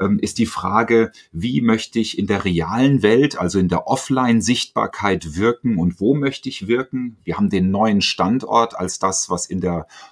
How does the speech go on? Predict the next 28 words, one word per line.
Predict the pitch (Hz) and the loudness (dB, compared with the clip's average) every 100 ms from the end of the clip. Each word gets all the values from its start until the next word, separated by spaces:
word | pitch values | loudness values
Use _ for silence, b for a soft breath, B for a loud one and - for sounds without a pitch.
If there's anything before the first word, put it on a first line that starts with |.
| B | B
neuen | 87 107 123 120 - | 2 4 6 4 2
Online-Welt, | 107 147 131 127 127 95 104 120 - - | 2 4 4 4 2 2 2 0 -2 -6
ähm, | - 101 | -2 -2
stattfindet, | - 107 - - 117 104 | 0 -2 -4 -2 0 0
natürlich | 92 - 104 98 | -2 -2 -4 -2
nicht | 101 - | -6 -4
mehr | 92 | -2
so | 85 85 92 | -2 -2 0
neu, | 120 113 113 110 | 0 0 0 0
aber, | 92 92 95 90 B B B B | 0 0 0 -2 B B B B
ähm, | 92 90 85 | 0 2 0
sehr, | 76 98 113 117 | 0 4 4 4
sehr | 107 95 | 2 2
wichtig | 110 110 - 110 | 2 -4 -6 -6
geworden | - 90 95 104 95 | -4 -2 -2 -2 0
in | 95 | 0
den | 95 | 2
letzten | 95 95 - 104 | 0 -2 -2 -2
Jahren | 90 92 101 | 0 0 0
mit | 98 95 | -2 -2
den | 90 | -2
unterschiedlichsten | 104 104 92 - 104 90 - - | -2 -4 -4 -4 -4 -4 -6 -8
Kanälen. | 90 - 87 90 107 127 143 - B B B | -6 -2 0 2 2 0 -4 -8 B B B
Um | 110 | -2
das | 123 131 - | 0 -2 0
beeinflussen | - 90 101 135 - 135 120 | 0 2 2 2 2 0 0
beziehungsweise | 107 - 123 113 - 104 95 98 98 | -2 0 0 0 0 0 0 0 -2
zu, | - - 104 98 | -4 -4 -2 -2